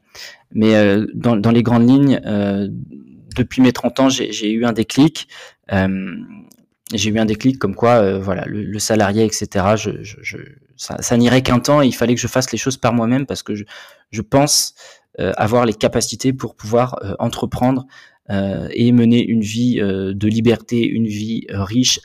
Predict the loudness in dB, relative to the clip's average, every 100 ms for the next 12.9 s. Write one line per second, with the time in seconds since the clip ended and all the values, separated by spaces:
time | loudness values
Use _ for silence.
0 | -4 0 0 2 2 0 -8 -8 -4 -4
1 | _ _ _ _ _ -6 -2 2 4 4
2 | 4 2 2 2 0 -18 -20 _ -14 -8
3 | -6 -4 -4 -6 -8 -10 -10 -10 -10 -10
4 | -8 -6 -6 -8 -10 -14 -10 -6 -4 -4
5 | -4 -6 -8 -6 -2 -2 0 -2 -4 _
6 | _ _ _ _ _ -10 -8 -10 -20 -12
7 | -6 -2 -2 -4 -6 -8 -10 -12 -12 -2
8 | 0 4 4 6 6 4 4 2 2 0
9 | 0 -2 -2 0 2 4 2 2 -2 -4
10 | -6 -6 -6 -2 0 0 0 -2 0 0
11 | -2 -10 -18 -10 -2 0 0 -2 -2 0
12 | 0 0 -2 0 -2 -4 -4 -4